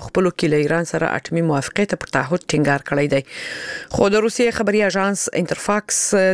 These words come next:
د، اه، سرچینو په حواله ویلي چې د روسیې د بهرنیو چارو وزیر نن په مسکو کې د روسیې او یو شمېر بهرنیو هیوادونو د کارپوهانو په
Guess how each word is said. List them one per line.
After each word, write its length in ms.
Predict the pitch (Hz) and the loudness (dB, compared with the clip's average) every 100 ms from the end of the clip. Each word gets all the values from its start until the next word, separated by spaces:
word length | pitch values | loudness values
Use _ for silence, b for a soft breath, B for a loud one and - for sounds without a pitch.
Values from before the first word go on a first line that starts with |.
| 170 | 2
د، 20 | 165 | 2
اه، 460 | 160 - 156 151 147 | 2 2 2 2 0
سرچینو 340 | 170 - 170 185 | -2 -2 0 0
په 160 | 165 156 | 2 2
حواله 220 | 160 160 | 4 4
ویلي 200 | 175 202 | 2 0
چې 300 | - 190 170 | 0 0 0
د 100 | 151 | 0
روسیې 400 | 151 - 220 190 | -2 0 0 2
د 80 | 151 | 0
بهرنیو 460 | 151 151 185 208 - | 0 0 2 2 0
چارو 260 | - 170 151 139 | 0 2 2 2
وزیر 360 | 143 240 202 156 | 2 2 2 0
نن 140 | 147 | 0
په 120 | 156 165 | 0 -2
مسکو 280 | - 269 | 0 0
کې 720 | 262 226 - - - - - 202 | 0 -2 -2 -8 -14 -16 0 2
د 160 | 196 190 | 4 2
روسیې 560 | 202 - 277 277 - 202 | 0 0 2 2 2 0
او 120 | 190 196 | 2 2
یو 80 | 196 | 0
شمېر 220 | - 190 185 | 0 0 0
بهرنیو 400 | 190 220 262 208 180 | 0 2 4 2 2
هیوادونو 420 | 165 160 214 214 185 | 0 2 2 2 2
د 180 | 170 165 - | 2 0 -2
کارپوهانو 440 | 180 185 208 240 233 | -2 0 2 2 0
په 580 | - - - - - | -2 -12 -14 -6 -2